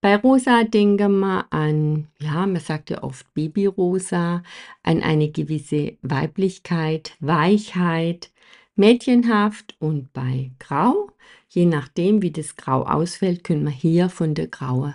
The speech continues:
Maus sprechen. Also es sind Farbeentwickler sofort ein Bild in unserem Kopf und wenn man natürlich dann diese Farbe noch flächig tragt, dann wird dieses Bild noch größer. Wenn ich jetzt die Frage stellen würde, dynamisch, was wirkt dynamischer,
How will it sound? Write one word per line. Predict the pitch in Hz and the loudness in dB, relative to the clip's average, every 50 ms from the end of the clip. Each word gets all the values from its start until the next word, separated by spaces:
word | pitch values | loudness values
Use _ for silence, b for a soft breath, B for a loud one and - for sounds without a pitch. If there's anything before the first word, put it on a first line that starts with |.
| - - | -10 -10
Maus | 147 131 123 127 131 131 - | -8 -4 -4 -4 -4 -6 -10
sprechen. | - - - - 127 131 - - - - | -12 -12 -10 -10 -10 -10 -10 -10 -6 -2
Also | - 170 175 180 | -2 0 2 0
es | 196 196 | 0 4
sind | - 214 226 226 226 B B B B B B | 6 6 6 6 4 B B B B B B
Farbeentwickler | - - 196 196 208 208 240 233 - - 208 196 196 202 190 180 - 202 202 | 4 8 8 8 8 8 4 0 2 2 0 2 2 0 -2 0 0 0 2
sofort | - 196 185 185 - 196 233 277 - - | 2 -2 -2 2 4 4 4 4 2 -2
ein | - 175 - _ _ | -6 -6 -6 _ _
Bild | - 214 220 254 285 330 | 6 8 8 8 8 6
in | 294 277 | 4 2
unserem | 277 269 277 285 294 285 262 262 | 2 2 0 2 2 2 2 2
Kopf | 277 285 269 254 - | 2 0 -2 -2 2
und | 233 214 | 4 4
wenn | 202 196 | 4 4
man | 196 196 196 | 4 2 2
natürlich | 196 185 185 190 190 196 196 | 0 0 0 0 0 0 0
dann | 196 202 190 185 | 0 0 0 2
diese | 180 180 175 - 175 | 2 0 -2 -4 -6
Farbe | - - 170 165 175 185 | -2 -2 -2 0 2 0
noch | 180 170 160 | 0 0 -2
flächig | - - 175 196 - 233 226 226 | 0 0 0 0 0 -2 -2 -2
tragt, | - - 202 202 208 208 - - | -4 -2 -2 -2 -2 -2 -2 0
dann | 180 180 175 175 B B B B B B B | 0 0 0 -2 B B B B B B B
wird | - 185 190 185 - | 2 2 2 2 2
dieses | 180 170 - - 180 - - | -2 -2 -2 -6 -10 -10 -6
Bild | - 170 151 147 - | -2 -2 0 0 -2
noch | - 160 160 156 - | -2 -4 -4 -4 -6
größer. | - - 131 131 127 131 - 175 170 | -4 -2 0 0 0 0 0 0 0
Wenn | 180 190 202 | 2 4 4
ich | 202 208 | 4 4
jetzt | 220 220 220 - | 4 2 2 0
die | 208 | -4
Frage | 196 - 190 185 196 202 247 220 | -4 0 2 0 2 2 0 -2
stellen | 220 - 247 220 208 214 214 208 202 | -2 2 2 4 4 6 4 4 4
würde, | 208 196 185 185 196 196 - - - | 2 0 0 0 0 -2 -2 -2 0
dynamisch, | 170 170 165 160 160 175 202 247 285 285 - | 0 0 2 2 2 2 4 4 2 2 0
was | - 175 175 - - | 0 0 0 0 0
wirkt | 175 175 175 - - | -2 -2 -2 -2 -2
dynamischer, | 165 156 156 151 160 180 190 202 202 - 214 208 | -2 0 0 2 2 2 2 2 4 2 2 2